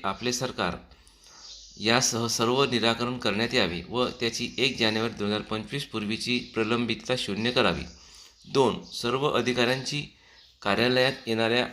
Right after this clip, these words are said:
अभ्यागतांच्या भेटीसाठी आठवड्यातील दैनंदिन वेळ राखून ठेवावी व तसे फलक कार्यालयामध्ये दर्शनी भागात लावण्यात यावे. दौऱ्यावर असल्यास अभ्यागतांना भेट देण्यासाठी अन्य अधिकाऱ्यांची नेमणूक करावी.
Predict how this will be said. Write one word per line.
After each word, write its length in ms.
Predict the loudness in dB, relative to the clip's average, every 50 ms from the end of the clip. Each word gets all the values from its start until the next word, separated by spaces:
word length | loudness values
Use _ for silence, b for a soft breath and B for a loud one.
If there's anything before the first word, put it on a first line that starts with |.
| -8 -6
अभ्यागतांच्या 760 | -6 -4 -2 0 0 2 2 2 2 0 -2 -2 0 -2 0
भेटीसाठी 760 | 2 0 0 0 0 -2 -2 -2 -2 -2 -4 -6 -6 -8 -14 -6 -2
आठवड्यातील 800 | -2 0 0 2 2 2 2 2 -2 -4 -4 -4 -6 -8 -2 2
दैनंदिन 460 | 4 4 4 4 2 0 0 0 2
वेळ 220 | 4 4 4 6
राखून 320 | 6 4 2 2 0 -4 -2
ठेवावी 360 | 0 0 0 0 0 -4 -6 -8 B B B B B B B B B B B
व 80 | -4 -2 0 2
तसे 220 | 0 2 2 0
फलक 360 | 0 0 -2 0 0 0 -2 0
कार्यालयामध्ये 600 | 0 2 2 4 4 4 2 2 2 2 0 2
दर्शनी 380 | 2 2 2 2 0 -4 -2 0
भागात 260 | 0 0 0 0 -2 -2
लावण्यात 320 | 0 0 0 0 0 0 4
यावे. 240 | 4 4 4 4 0 -4 -8 B B B B B B B B B B -10
दौऱ्यावर 540 | 2 4 4 6 6 6 4 4 4 4 2
असल्यास 540 | 2 0 0 2 2 4 4 4 0 -6 -10 -16 -8 -4
अभ्यागतांना 680 | -2 -2 0 2 2 2 2 2 0 0 -2 0 -2
भेट 320 | -2 -2 0 0 0 0 0
देण्यासाठी 580 | 0 2 2 0 0 -2 -2 -2 -2 -2 -2 -4 B B B B B B B B B -2
अन्य 300 | 0 0 2 4 2 2 2 2
अधिकाऱ्यांची 580 | 0 0 2 2 2 2 0 0 -2 -2 0
नेमणूक 320 | 0 0 0 0 -2 -2 4
करावी. 300 | 4 4 4 4 2